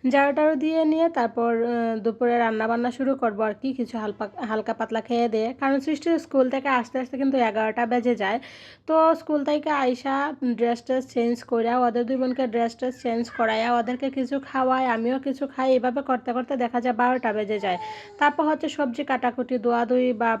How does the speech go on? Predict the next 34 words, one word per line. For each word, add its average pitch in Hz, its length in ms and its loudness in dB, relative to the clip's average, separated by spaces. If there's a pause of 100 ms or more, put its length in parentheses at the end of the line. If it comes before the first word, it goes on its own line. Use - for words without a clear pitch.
মানে 226 280 -2
রান্নার 226 320 2
প্রিপারেশন 240 540 -2
নিতে 269 260 0
নিতে 269 240 2
অনেক 240 240 2
সময় 254 200 -2
দেখা 247 200 -2
যায় 262 180 0
সাড়ে 302 200 2
বারোটাও 269 380 2
বেজে 240 280 0
যায় 220 140 0
রান্না 202 280 -4
বসাইতে 214 380 -6
বসাইতে। 196 420 -8 (420)
তো 311 120 -4
যাই 294 240 4
হোক, 320 240 2
আজকেও 254 420 0
প্রায়, 240 260 0
এখন 247 260 -2
প্রায় 247 180 0
সাড়ে 262 260 0
এগারোটা 269 440 2
বেজে 240 280 0
গেছে। 240 280 -2
এই 285 80 -2
তো 247 100 -4
তাড়াহুড়া 233 480 0
করে 247 200 -2
আমি 240 200 2
আগে, 226 260 0
উম, 226 220 -2